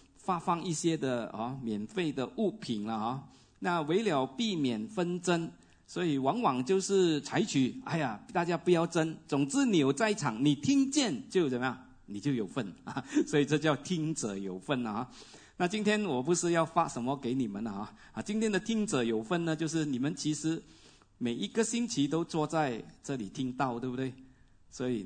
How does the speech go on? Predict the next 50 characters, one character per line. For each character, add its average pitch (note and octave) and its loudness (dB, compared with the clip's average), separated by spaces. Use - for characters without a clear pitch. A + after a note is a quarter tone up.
你 G2+ -8
就 B2+ -6
是 B2 -4
那 B2 -8
个 B2 -12
听 A#2+ -6
者， - -12
<laughs> - -4
所 E3+ 4
以 C#3+ 4
听 A3 2
者 G#2 -2
有 G#2 0
份 D3 0
啊， A2+ 4
<laughs> F3 0
就 D#3+ 0
是 D#3 -2
这 C#3+ 2
样 D3+ -2
的 C3+ 0
意 D3 -2
思。 C#3+ -2
我 A#2+ 0
们 C#3 0
来 D#3+ 0
读 C#3+ -4
一 D#3 0
段 D#3 -2
的 C3+ -2
圣 D3+ -4
经， D3+ -2
《哥 - 0
林 G3 2
多 G#3 2
前 D#3 0
书》 F#3 -2
第， D#3+ -2
呃， G2 -8
十 - -10
四 D3 -6
章 C#3 -2
第 C#3 -6
三 D#3 -6
节 G#2+ -8
开 A#2+ -8
始， F#2 -10
一 A#2+ -6
二 B2 -6
节。 A2+ -6